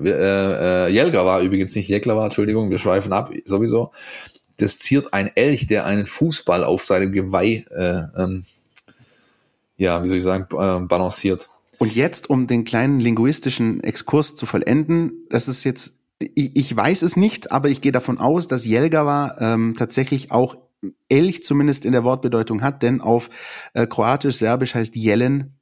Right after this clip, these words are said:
Speaker 2: der Elch. Und ich kann mir vorstellen, dass es da eine ähnliche sprachliche, äh, äh, sozusagen Komponente gibt in, in diesem geografischen Teil Europas. So,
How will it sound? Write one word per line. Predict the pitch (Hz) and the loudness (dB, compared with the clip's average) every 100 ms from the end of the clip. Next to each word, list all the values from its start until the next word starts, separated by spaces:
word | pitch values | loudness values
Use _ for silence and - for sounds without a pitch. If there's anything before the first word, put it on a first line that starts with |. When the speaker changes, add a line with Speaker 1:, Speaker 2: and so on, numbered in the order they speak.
| - | -4
Speaker 2:
der | 110 107 | -2 0
Elch. | 120 110 - - | 0 0 -2 -4
Und | 107 104 | -4 -4
ich | 113 | -6
kann | - 120 | -2 -2
mir | |
vorstellen, | 107 123 - 117 | 0 -2 0 -2
dass | 117 | -2
es | 113 | -2
da | 113 | -2
eine | 113 | 0
ähnliche | 110 127 123 | 2 2 0
sprachliche, | - - 117 117 110 | -4 0 0 0 0
äh, | 113 110 - 110 110 113 113 120 113 110 | 2 2 2 0 2 0 -2 -2 0 0
äh, | |
sozusagen | 113 117 113 110 113 | 0 -4 -2 0 0
Komponente | 113 113 117 113 113 | -2 -2 0 0 0
gibt | 113 - | -4 -2
in, | 117 104 | -4 -2
in | 110 | -2
diesem | 110 113 110 104 - | 0 0 0 -2 -12
geografischen | - 104 110 113 120 - | -4 -2 0 -2 -2 -6
Teil | 104 101 107 | -4 -2 0
Europas. | 98 104 101 92 | 0 0 0 -2
So, | - 107 | 2 0